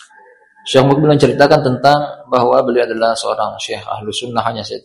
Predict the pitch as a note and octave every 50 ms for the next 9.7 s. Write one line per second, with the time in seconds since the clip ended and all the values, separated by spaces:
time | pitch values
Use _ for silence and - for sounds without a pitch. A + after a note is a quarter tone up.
0 | A2 G#2 G#2 G#2 A2+ A#2 A#2+ A#2+ A#2 A#2 A#2 - A2 G#2+ G#2+ G#2+ G#2+ - G#2+ A2+
1 | A2 G#2+ A2+ A2+ A#2 A#2+ A#2+ A#2+ A#2 - - - - - - A2+ A#2 B2 C3 B2+
2 | A2+ A2 A2 G#2 - - G2 G2 G2+ G2+ F#2 - _ _ _ _ _ _ _ _
3 | _ _ _ _ _ _ _ _ _ - - - - - A2 G2+ - - - -
4 | - A2 G#2+ G2+ G#2 A2 A2 G#2 G2+ F#2 G2 F#2 - - G2 F#2+ F2+ - - -
5 | _ _ _ _ _ _ D4+ D4+ _ _ _ _ _ _ _ _ _ _ _ _
6 | _ _ _ _ _ _ _ _ _ _ _ - E3+ E3+ G3+ G#3 G3 G3 G3 A3
7 | A#3 A3+ - F3 E3 D#3 F#3 G#3 G3 E3+ E3 D#3 D3+ - C3+ C3+ C3+ D#3 E3 D#3
8 | - A#2+ A#2 A2+ A#2 A2+ A2+ - - G#2+ G#2+ A#2+ A2 A2 A2 A2+ A#2 - - A2+
9 | - - A2 A#2+ A2+ - C3+ C3+ - A#2 G#2+ G#2+ -